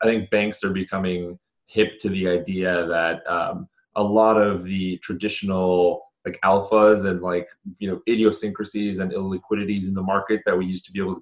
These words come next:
capture just by virtue of our position in these markets are, are kind of evaporating. And so what we need to do is figure out, like, how do we provide systematic value for clients, and how do we, uh, how do we make, like, all of the work that we've done and all the knowledge that we've accrued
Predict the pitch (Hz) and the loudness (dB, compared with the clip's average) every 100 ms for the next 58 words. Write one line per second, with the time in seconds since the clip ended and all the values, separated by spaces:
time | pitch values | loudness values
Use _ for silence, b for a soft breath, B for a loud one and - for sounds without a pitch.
0 | - 90 90 - 104 90 - 87 90 90 | -4 -4 -4 -4 -4 -6 -2 -2 0 -2
1 | - 95 95 - 90 90 - 117 123 127 | -2 -6 -6 -6 -6 -6 -6 -8 -8 -10
2 | _ _ 113 117 123 135 131 147 147 - | _ _ -8 -6 -4 -4 -4 -4 -6 -6
3 | 104 98 92 90 92 92 - 92 85 85 | 0 2 2 0 -2 -4 -4 -6 -6 -6
4 | 85 90 113 120 131 139 - 92 92 92 | -6 -2 -2 -2 -4 -6 -10 -8 -4 -2
5 | 90 92 95 87 87 98 98 92 90 87 | 0 -2 -4 -6 -6 -4 -2 0 -2 -4
6 | _ _ _ - 95 92 90 87 - 98 | _ _ _ -6 -2 0 0 -4 -2 -2
7 | 92 92 92 87 87 87 85 - - 101 | -2 -4 -8 -4 -2 0 -2 -6 -8 -6
8 | 101 90 85 87 90 85 90 87 85 87 | -2 -2 -2 -4 -2 0 -2 -4 -8 -12
9 | - 117 120 107 90 - 90 92 92 92 | -10 -6 -4 -4 -6 -10 -4 -2 0 -2
10 | 87 - b b - 85 113 135 113 98 | -2 -6 b b -4 -2 4 6 6 2
11 | 98 101 92 - - 113 110 95 92 95 | 0 0 -2 -2 4 6 8 4 2 2
12 | 98 98 90 90 82 87 92 85 87 87 | 0 0 0 -2 -2 -2 -2 -4 -4 -4
13 | 85 85 87 90 95 - - - 104 101 | -4 -6 -6 -6 -6 -8 -8 -4 -2 -2